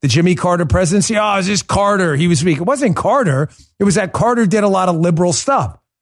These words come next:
He actually did some conservative stuff too, believe it or not. But that's not, it's, it, they'll always blame the person. They eventually turned on Dinkins, the media, not because they wanted to do the right thing,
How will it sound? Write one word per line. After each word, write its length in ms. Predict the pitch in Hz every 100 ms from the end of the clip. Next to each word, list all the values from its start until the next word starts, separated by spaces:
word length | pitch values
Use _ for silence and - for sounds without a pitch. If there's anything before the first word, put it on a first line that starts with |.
| _ _ _
He 60 | -
actually 200 | - 170
did 140 | 170
some 140 | 127 113
conservative 480 | 107 - 175 113 90
stuff 220 | 110 87
too, 120 | 147
believe 240 | 104 107
it 40 | 101
or 60 |
not. 160 | 104 95
But 200 | 98 - _ _ _ _
that's 200 | 202 208
not, 260 | 254 226 143 - -
it's, 180 | 190 262
it, 480 | - 226 214 233 190
they'll 180 | 202
always 460 | 196 214 247 262 202
blame 380 | 180 226 220 202
the 80 | 190
person. 460 | 180 160 - 76 _ _ _ _ _ -
They 140 | 170
eventually 520 | 175 233 285 247 240 202
turned 360 | 190 202 180
on 200 | 156 147
Dinkins, 500 | 139 123 - 71 -
the 100 | 165
media, 380 | 156 151 113 78 _ _ -
not 260 | 185 262 -
because 460 | 311 226 269 262
they 120 | 240 233
wanted 280 | 226 226 220
to 60 |
do 200 | 170 226
the 80 | 214
right 320 | 196 196 -
thing, 320 | 277 226 104